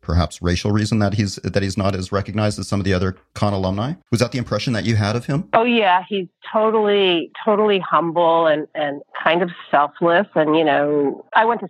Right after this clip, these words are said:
Speaker 2: see him. I spent about five hours talking to him. And it was really, it was really hard to get him to talk about himself.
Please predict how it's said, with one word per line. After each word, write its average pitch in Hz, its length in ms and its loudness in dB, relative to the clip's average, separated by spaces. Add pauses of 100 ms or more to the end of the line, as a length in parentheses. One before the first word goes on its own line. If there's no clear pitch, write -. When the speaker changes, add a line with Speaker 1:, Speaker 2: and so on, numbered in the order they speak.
Speaker 2:
see 185 140 0
him. 170 140 0
I 151 80 0
spent 170 160 -4
about 151 240 0
five 151 200 2
hours 147 460 2
talking 135 380 0
to 143 80 -14
him. 135 280 -2 (120)
And 156 500 2
it 214 100 2
was 226 220 2
really, 170 600 2 (180)
it 196 80 2
was 185 180 0
really 202 340 0
hard 214 580 0
to 175 80 -10
get 160 280 0
him 160 240 -2 (400)
to 180 80 2
talk - 320 0 (260)
about 160 240 2
himself. 151 640 0